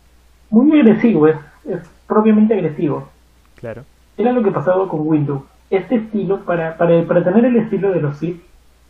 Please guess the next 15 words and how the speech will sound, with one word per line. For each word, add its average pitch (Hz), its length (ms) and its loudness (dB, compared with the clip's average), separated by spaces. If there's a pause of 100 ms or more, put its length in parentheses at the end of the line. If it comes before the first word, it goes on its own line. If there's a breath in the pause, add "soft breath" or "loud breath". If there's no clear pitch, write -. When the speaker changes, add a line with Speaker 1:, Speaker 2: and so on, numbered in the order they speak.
(180)
Speaker 1:
tenías 165 260 -2
que 180 100 2
dejarte 156 420 0
llevar 143 260 0
por 165 160 0
las 147 200 0
emociones, 135 600 -6 (340)
que 151 60 -6
es - 100 -6
la 135 180 -2
ira. 147 320 0 (400)
Por 151 120 -4
eso 156 140 -6
es 151 60 -10
que 143 460 -6